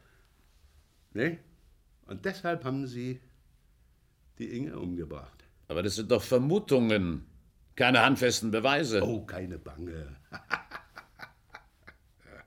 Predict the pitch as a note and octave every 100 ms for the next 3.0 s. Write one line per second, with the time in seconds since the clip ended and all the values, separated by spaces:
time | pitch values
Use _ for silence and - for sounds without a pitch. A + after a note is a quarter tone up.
0 | _ _ _ _ _ _ _ _ G#2+ B2+
1 | C3+ C3+ C3 G2+ G#2+ G#2+ F#2+ F#2+ - F#2
2 | F2+ F2+ F2 E2+ F#2+ F#2 F2+ F#2 F2+ F#2